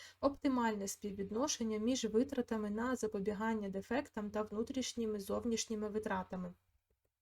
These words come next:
Тестові зусилля повинні базуватися на конкретному ризику проєкту та продукту, а також на ризику, який бізнес готовий взяти на себе.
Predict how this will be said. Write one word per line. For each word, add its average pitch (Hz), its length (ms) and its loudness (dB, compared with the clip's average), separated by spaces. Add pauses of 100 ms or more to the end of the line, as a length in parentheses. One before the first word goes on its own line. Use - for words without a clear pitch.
(1000)
Тестові 240 420 4
зусилля 302 520 2
повинні 262 480 4
базуватися 233 720 2
на 247 160 2
конкретному 240 680 0
ризику 226 400 2
проєкту 233 560 2
та 247 180 2
продукту, 214 760 0 (280)
а 240 80 2
також 339 380 4
на 226 120 4
ризику, 262 420 4
який 220 280 2
бізнес 233 440 2
готовий 233 480 4
взяти 220 400 2
на 226 140 0
себе. 190 400 0